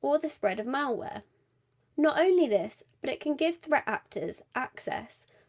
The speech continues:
to your social media network, potentially including customer details.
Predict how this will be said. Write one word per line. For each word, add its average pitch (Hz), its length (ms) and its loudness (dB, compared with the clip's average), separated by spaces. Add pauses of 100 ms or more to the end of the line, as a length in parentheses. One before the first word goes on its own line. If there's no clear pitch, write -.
(100)
to 262 100 -6
your 247 120 0
social 302 400 2
media 233 280 0
network, - 720 -2 (280)
potentially 294 800 0
including 240 580 -2
customer 208 440 -2
details. 226 720 -6